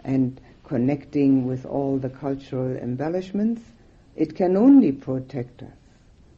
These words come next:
if we actually practice it.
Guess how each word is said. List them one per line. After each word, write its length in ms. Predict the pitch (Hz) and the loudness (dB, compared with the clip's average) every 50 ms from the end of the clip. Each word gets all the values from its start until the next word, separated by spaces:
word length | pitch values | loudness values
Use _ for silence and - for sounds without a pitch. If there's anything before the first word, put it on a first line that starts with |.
| - - - | -20 -16 -8
if 200 | - 139 139 135 - - - - - | -6 -6 -6 -8 -12 -18 -20 -20 -14
we 120 | - 113 - | -12 -10 -10
actually 540 | - - 123 131 - - - 120 123 127 127 | -10 -10 -12 -14 -16 -16 -14 -12 -10 -10 -10
practice 580 | 131 127 - - - - - - - - - _ - | -12 -14 -18 -18 -18 -18 -18 -20 -20 -20 -20 _ -20
it. 200 | - - - | -20 -20 -20